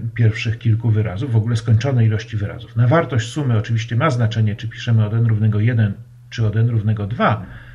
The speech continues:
ale oba te szeregi są albo zbieżne, albo rozbieżne jednocześnie. Czyli jeden z najbardziej takich sposobów jest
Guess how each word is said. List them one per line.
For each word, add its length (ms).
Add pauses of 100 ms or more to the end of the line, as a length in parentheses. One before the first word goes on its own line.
(140)
ale 260
oba 280
te 360
szeregi 380
są 200
albo 240
zbieżne, 440
albo 220
rozbieżne 580 (440)
jednocześnie. 640 (680)
Czyli 340
jeden 260
z 60
najbardziej 400
takich 280
sposobów 360
jest 300